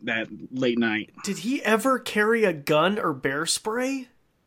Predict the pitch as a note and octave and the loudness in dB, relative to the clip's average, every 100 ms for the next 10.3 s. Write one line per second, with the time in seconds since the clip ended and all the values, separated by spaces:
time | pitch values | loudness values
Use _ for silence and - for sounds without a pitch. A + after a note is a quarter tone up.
0 | _ _ _ - - E3+ F#3 F#3 F#3+ A#3 | _ _ _ -6 4 8 8 8 10 10
1 | B3 G3+ E3+ D3 B2+ A2 B2 D#3+ G3+ - | 10 10 8 4 0 -6 -2 0 0 -2
2 | A3 G3+ G3+ G3+ G3 F#3+ - _ _ - | -4 -2 0 0 -2 -6 -10 _ _ -12
3 | C3+ G2+ - F3+ F#3+ - - C3 A2+ A#2 | -10 -10 2 4 4 2 -8 -8 -4 0
4 | C#3+ A#2+ C#3+ C3 G2+ - _ _ _ _ | 0 0 -2 -4 -10 -20 _ _ _ _
5 | _ - E3+ F#3 E3+ D#3 F3 - - G3+ | _ -2 0 0 -2 0 0 -2 -4 -2
6 | E3+ E3+ D#3 - F#3 F3+ E3 D#3 C#3+ - | -2 -2 -2 2 2 2 -2 0 0 0
7 | G3+ F3+ - C3 C3 D#3+ F3+ - _ _ | 0 0 -4 -8 -4 -4 -4 -14 _ _
8 | _ _ _ _ - F#3 - F#3 F3+ G#3+ | _ _ _ _ 4 4 4 2 4 4
9 | A3 B3 A#3+ - G#3 G#3 G3+ G3+ G3+ G3+ | 4 2 0 -4 -6 -6 -4 -4 -4 -8
10 | _ G3+ | _ -4